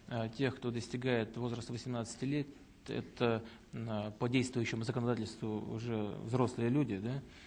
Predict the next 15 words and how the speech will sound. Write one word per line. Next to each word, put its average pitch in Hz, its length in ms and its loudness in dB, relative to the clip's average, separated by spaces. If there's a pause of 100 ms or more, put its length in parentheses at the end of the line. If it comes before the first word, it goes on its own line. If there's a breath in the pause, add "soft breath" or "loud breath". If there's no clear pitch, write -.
(220 loud breath)
Э, 104 480 -4
и, 107 640 0
э, 113 300 -6
и 147 80 0
законодатель 127 600 6 (640)
исходил 127 460 2
из, 117 400 -4 (140)
э, 110 460 -4
этого 123 200 2
соображения. 110 680 0 (360 loud breath)
Насколько 123 400 4
мне 131 180 4
известно, 123 600 4
а, 104 380 -2 (320 soft breath)
э, 104 320 -6